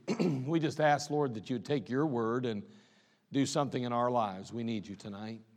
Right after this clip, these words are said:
Thank you for the simple word of God. May we take that simple word and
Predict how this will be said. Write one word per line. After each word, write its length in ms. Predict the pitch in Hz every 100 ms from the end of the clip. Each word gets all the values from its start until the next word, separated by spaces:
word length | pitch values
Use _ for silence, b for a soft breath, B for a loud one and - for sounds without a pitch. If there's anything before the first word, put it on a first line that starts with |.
| _ _ _ _ _ _ _ _ -
Thank 260 | 143 139
you 180 | 120 110
for 320 | - 123 120
the 140 | 104 117
simple 1120 | - - - - - - 190 180 185 175 156
word 260 | 101 120 131
of 140 | 117
God. 420 | 104 123 107 104 95 - b b b b b b b b
May 200 | 127 147
we 260 | 147 139 131
take 440 | 151 170 139 - - 135 117
that 220 | 147 139
simple 380 | - 175 151 139
word 380 | 123 120 123 127
and 440 | 135 127 123 120